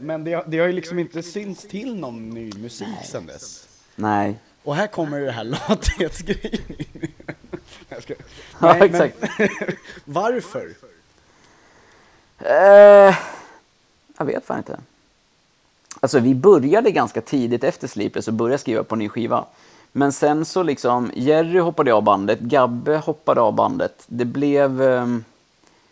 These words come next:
Speaker 2: en konstig dynamik, liksom. Det var inte som att det var så kul längre. För, eh, ska man veta någonting så är det ju att vi har ju alltid, det är ju liksom mina bästa polare, det här bandet.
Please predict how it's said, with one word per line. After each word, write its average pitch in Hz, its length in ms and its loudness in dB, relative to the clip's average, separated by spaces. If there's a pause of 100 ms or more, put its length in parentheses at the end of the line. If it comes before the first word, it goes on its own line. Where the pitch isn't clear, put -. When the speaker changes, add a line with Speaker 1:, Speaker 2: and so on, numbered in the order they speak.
(120)
Speaker 2:
en 127 200 -4
konstig 123 720 -6
dynamik, 131 640 -4
liksom. - 280 -12 (100)
Det 127 60 0
var 147 120 2
inte 147 200 -4
som 135 140 -4
att - 100 -8
det 131 60 -6
var 120 160 -2
så - 160 -14
kul - 320 -10
längre. 104 260 -8 (300)
För, 151 300 4 (360)
eh, - 80 -18 (520)
ska - 220 -6
man 156 120 0
veta 165 220 0
någonting 160 420 -2
så 120 100 -4
är 110 100 4
det 110 60 -2
ju 107 80 0
att 104 120 -4
vi 131 180 -4
har 127 120 0
ju 123 140 0
alltid, 113 480 -2
det 113 160 -4
är 135 40 2
ju 139 80 0
liksom 117 180 -6
mina 107 160 -2
bästa 101 280 -6
polare, 117 360 -2
det 110 40 0
här 95 80 -2
bandet. - 380 -6